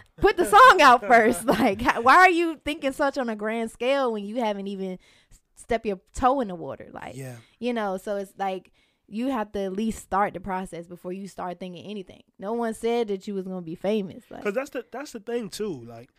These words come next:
Speaker 2: you do it 'cause you enjoy it.
Speaker 1: <laughs> Yeah.
Speaker 2: You know, you actually enjoy it.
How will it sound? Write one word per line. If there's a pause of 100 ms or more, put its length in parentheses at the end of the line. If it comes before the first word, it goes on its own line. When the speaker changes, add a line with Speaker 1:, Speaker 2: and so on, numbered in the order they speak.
(160)
Speaker 2:
you
do
it
'cause
you
enjoy
it.
Speaker 1:
<laughs>
Yeah.
Speaker 2:
You
know,
you
actually
enjoy
it.